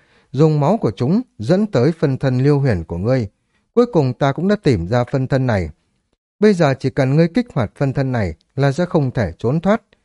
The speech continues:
Người này nghiến răng nghiến lợi, dường như muốn cắn nát và nuốt sửng cái xác chết trước mắt, mà trạng thái này hiển nhiên không được bình thường, giống như Lan Giao lúc trước vậy, bị thay đổi tư duy,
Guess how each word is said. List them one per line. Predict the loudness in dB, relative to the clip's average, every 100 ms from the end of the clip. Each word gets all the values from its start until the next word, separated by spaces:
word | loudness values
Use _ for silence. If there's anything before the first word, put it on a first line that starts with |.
| _ _ _ -2
Người | 2 2
này | 2
nghiến | 2 2 2
răng | 2 2
nghiến | 2 2
lợi, | 2 0 -2
dường | -4 -2 0
như | 0
muốn | 0 -2 -2
cắn | -2 0
nát | 0 0 0
và | 2
nuốt | 2 0
sửng | -2 -2 -2
cái | -6
xác | -4 -4 -2
chết | -4 0
trước | -2 0
mắt, | -2 -4 _ _ _ _
mà | 0 2
trạng | 2 -2 -2
thái | 0 2
này | 2 2
hiển | 0 -2 -2
nhiên | -2 -4 -4
không | -2 0
được | -2 -4
bình | -4 -4
thường, | -2 -2 -2 -6 _ _ _ -4
giống | 0 2
như | 2 2
Lan | 0 0
Giao | -2 -2 -2
lúc | -4
trước | 0 0 0
vậy, | -2 -2 _ _ -2
bị | 0 2
thay | 0 2
đổi | 2 0 -2
tư | -2 0
duy, | 2 2